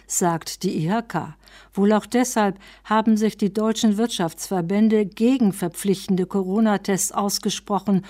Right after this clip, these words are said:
und favorisieren stattdessen die Einbindung ihrer Betriebsärzte in eine umfassende Impfstrategie.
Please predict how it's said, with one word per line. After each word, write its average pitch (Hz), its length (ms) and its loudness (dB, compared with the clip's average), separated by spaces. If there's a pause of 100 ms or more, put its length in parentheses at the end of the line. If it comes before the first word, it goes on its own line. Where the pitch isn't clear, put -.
(220)
und 202 140 -2
favorisieren 196 760 2
stattdessen 196 680 0
die 185 140 -2
Einbindung 208 720 4 (240)
ihrer 220 240 2
Betriebsärzte 208 1000 -2
in 196 200 0
eine 180 260 0
umfassende 214 720 2
Impfstrategie. 170 1080 -2